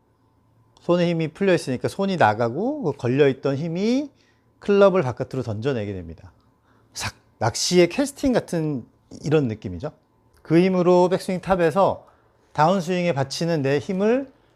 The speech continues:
던져낼 수 있는 압력점을 계속 유지하고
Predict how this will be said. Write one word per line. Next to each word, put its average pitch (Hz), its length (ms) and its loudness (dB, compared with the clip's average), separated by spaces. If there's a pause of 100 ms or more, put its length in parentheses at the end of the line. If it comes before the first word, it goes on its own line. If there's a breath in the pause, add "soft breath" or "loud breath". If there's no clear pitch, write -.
(160)
던져낼 160 460 4
수 156 160 -6
있는 180 460 -4 (800 soft breath)
압력점을 131 840 -2
계속 127 260 0
유지하고 139 760 -2